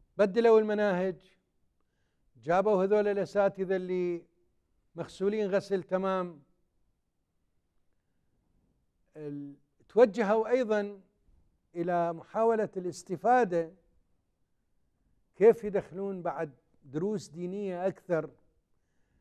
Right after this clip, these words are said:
آه، تكاد تكون مادتي الرسم والرياضة من مواد الماضي، لأن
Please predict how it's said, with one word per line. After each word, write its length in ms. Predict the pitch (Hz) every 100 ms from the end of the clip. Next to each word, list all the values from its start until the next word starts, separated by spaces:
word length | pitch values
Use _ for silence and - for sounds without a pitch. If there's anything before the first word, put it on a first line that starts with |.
| _ _ _ _ _ _ _
آه، 560 | 156 156 147 143 131 - _ _ _ _ _ _ _ _ _ _ _ _ _ _ -
تكاد 380 | - 240 269
تكون 720 | 254 208 - 240 247 208 180 175 _ _
مادتي 840 | 160 185 160 185 214 233 208 180 _ _ _ _ _ _ 151
الرسم 600 | 170 220 - 190 156 131 _ _ _ _ _ _ _ _
والرياضة 880 | 185 233 220 214 202 185 170 165 160 _ _
من 220 | 165 180
مواد 500 | 180 190 214 214 160 - _ _ -
الماضي، 640 | 175 180 196 190 151 127 101 _ _ _ _ _ _ _ _ _ _ _ _ _
لأن 440 | 165 202 185 180